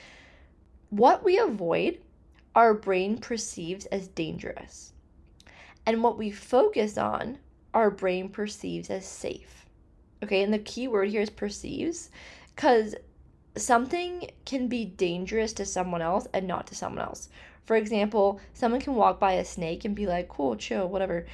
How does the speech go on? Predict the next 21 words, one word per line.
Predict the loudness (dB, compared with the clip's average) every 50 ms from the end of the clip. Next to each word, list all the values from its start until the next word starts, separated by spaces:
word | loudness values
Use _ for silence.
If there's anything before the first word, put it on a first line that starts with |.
| -18 -18 -20 -20 -4 2
And | 4 4 6
then | 6 4 2
someone | 2 0 0 0
can | 0 0 0
walk | 2 4 4 4 4
by | 4 4
a | 4 2
snake | -2 -4 -4 -4 -4
and | -4 -6 -6 -4
literally | -2 0 0 0 0 0 -4
have | -6 -8
a | -10
panic | -8 -6 -6 -6 -6 -8
attack. | -8 -4 -2 -2 -2 -2 -2
It's | -6 -6 0
what | 4 4 6
our | 6 6 4
brain | 2 0 0 0 0 -2 -4
perceives | -6 -6 -4 -2 -2 -2 -2 -6 -12 -12 -10 -8 -6 -6 -6 -6 -6 -8 -6
as | -4 -4 -4 -4 -6
dangerous. | -8 -10 -10 -10 -8 -6 -6 -6 -6 -8 -12 -18 -20 -20